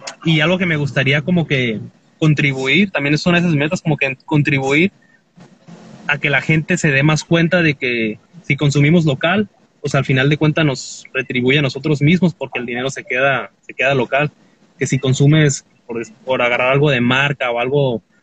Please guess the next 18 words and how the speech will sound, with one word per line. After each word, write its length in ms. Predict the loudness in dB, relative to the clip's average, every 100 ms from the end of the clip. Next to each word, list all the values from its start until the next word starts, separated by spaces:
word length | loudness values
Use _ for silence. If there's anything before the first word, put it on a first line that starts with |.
| _
o 120 | 0 2
algo 340 | 4 4 2
de 80 | 2
buena 260 | 2 0
calidad, 460 | 0 2 2 2 -2
que 80 | -6
a 40 |
lo 80 | -4
mejor 280 | -6 -4 -4
aquí 180 | -2 -4
tenemos 340 | -2 0 -2
hasta 180 | -4 -6
la 80 | -4
mejor 280 | -6 -8 -6
calidad 400 | -2 0 2 2
en, 220 | 0 -2
en 100 | -2
México 460 | -2 -2 -6 -18